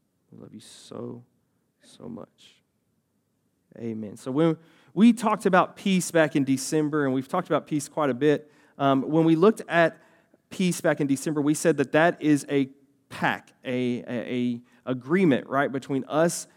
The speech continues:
and God. And the Prince of Peace comes to bring us into right standing with that pact.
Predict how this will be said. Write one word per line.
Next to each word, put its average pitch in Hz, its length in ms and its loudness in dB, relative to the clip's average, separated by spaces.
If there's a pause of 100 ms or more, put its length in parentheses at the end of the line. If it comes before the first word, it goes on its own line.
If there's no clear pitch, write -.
(100)
and 139 220 -4
God. 131 320 2
And 120 120 0
the 117 60 -2
Prince - 320 -2
of 170 180 -2
Peace 185 320 -2
comes 175 460 0
to 151 120 -4
bring 175 440 0
us 160 160 2
into 147 240 -4
right 143 340 0
standing 135 760 -2 (280)
with 147 300 0
that 143 260 -4
pact. 147 340 -6